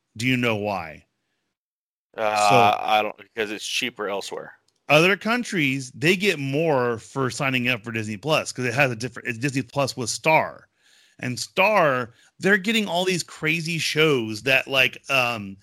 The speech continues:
Speaker 1: I follow the Disney Plus U K. I had no idea why. I was like, "Why is this show coming to Disney Plus?"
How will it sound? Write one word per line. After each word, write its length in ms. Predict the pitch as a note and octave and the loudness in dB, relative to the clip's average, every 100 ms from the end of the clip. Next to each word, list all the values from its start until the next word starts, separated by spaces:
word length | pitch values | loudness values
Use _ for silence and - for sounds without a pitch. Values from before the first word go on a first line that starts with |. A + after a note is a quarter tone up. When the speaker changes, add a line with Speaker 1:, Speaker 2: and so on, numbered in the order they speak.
| _ _ _ | _ _ _
Speaker 1:
I 160 | C3 E3 | 2 2
follow 380 | - F3+ G#3 G3+ | 4 4 6 4
the 100 | C#3+ | 2
Disney 340 | A#2 C3+ D#3+ | -2 -2 -2
Plus 360 | - D#3+ D3+ A2+ | -2 -2 -2 -4
U 160 | C#3 | -8
K. 420 | - B2 A2+ B2+ | -8 0 2 2
I 100 | D3+ | 2
had 200 | C3 D3 | 0 0
no 180 | C3 A#2 | 0 -2
idea 300 | A#2+ A#2+ A#2+ | -2 -2 -4
why. 520 | G#2 G#2 G2+ F2+ F2+ F#2 _ - | -4 -4 -4 -4 -8 -12 _ -8
I 80 | C#3+ | 0
was 160 | D#3 D#3 | 0 2
like, 220 | B2 - _ _ _ | 0 0 _ _ _
"Why 220 | G#2+ A#2+ | -6 0
is 180 | G3+ A3+ | 2 2
this 160 | A3 G3 | 0 0
show 240 | - F#3 | 0 -2
coming 240 | F3 F3 D#3+ | -2 -2 -2
to 80 | |
Disney 280 | B2+ C3+ C3 | -2 -2 -2
Plus?" 600 | A#2 C3 G2+ - - - | -4 -6 -6 -8 -14 -18